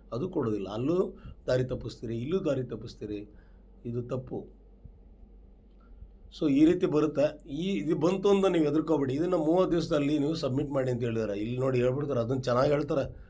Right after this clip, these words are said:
ನೀವು ತಪ್ಪಿದ್ದಲ್ಲಿ ಮೂವತ್ತು ದಿನಗಳೇ ಕೊಡಬೇಕು. ತಪ್ಪಿದಲ್ಲಿ ಲಿಖಿತ ಹೇಳಿಕೆ ಕೊಡಬೇಕು.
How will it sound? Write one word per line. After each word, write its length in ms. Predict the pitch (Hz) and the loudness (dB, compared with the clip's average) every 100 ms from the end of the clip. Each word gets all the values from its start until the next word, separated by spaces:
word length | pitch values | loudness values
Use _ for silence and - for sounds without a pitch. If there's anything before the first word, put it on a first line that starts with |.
| - - - - - - - | -20 -20 -20 -20 -20 -14 -4
ನೀವು 320 | 123 135 143 | 0 2 2
ತಪ್ಪಿದ್ದಲ್ಲಿ 640 | 135 131 170 160 139 143 127 | 0 0 0 0 2 2 4
ಮೂವತ್ತು 400 | 120 147 151 156 | 4 4 4 4
ದಿನಗಳೇ 340 | 151 156 190 | 6 6 4
ಕೊಡಬೇಕು. 800 | 139 135 131 120 127 156 160 - - | 2 2 2 2 2 2 0 -6 -8
ತಪ್ಪಿದಲ್ಲಿ 600 | 151 143 170 151 147 135 | -6 -4 -2 2 2 2
ಲಿಖಿತ 360 | 139 131 170 175 | 0 0 2 6
ಹೇಳಿಕೆ 360 | 180 180 180 175 | 6 6 4 2
ಕೊಡಬೇಕು. 760 | 160 143 139 127 151 170 | 0 0 -2 -2 -2 -2